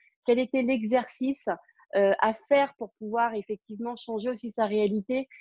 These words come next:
Mais, euh, ce que tu fais, c'est aussi essentiel. De reconnecter les femmes à, à l'estime d'eux-mêmes, à l'amour qu'ils ont pour eux-mêmes, c'est essentiel. Toi, moi, mon exercice, il, tant que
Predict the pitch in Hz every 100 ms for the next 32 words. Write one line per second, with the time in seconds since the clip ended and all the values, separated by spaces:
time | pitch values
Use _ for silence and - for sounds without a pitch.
0 | - - 202 214 208 196 - 226 277 -
1 | 294 - 262 254 - 220 208 - - -
2 | 240 233 226 - 202 196 - _ 214 202
3 | 302 - 294 262 - 269 247 233 - 247
4 | 247 233 - - - 196 190 - 185 214
5 | 254 - 294 262 226 240 226 220 220 196
6 | 196 202 233 302 - 254 240 220 220 214
7 | 208 208 214 _ _ - 226 - _ 240
8 | 247 254 _ _ 247 220 - 208 202 294
9 | 285 254 240 226 214 240 - 302 - -
10 | _ - 233 202 _ _ _ 311 311